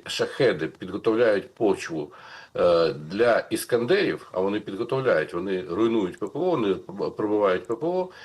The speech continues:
і потім в-, вже заходять іскандери або заходять кінжали. Е,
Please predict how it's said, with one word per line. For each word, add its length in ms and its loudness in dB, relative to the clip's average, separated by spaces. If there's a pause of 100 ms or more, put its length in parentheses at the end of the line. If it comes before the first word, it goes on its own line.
(240)
і 80 -8
потім 320 0
в-, 400 -6
вже 180 0
заходять 440 -2
іскандери 560 -6 (520)
або 240 2
заходять 400 -2
кінжали. 480 -2 (540)
Е, 200 2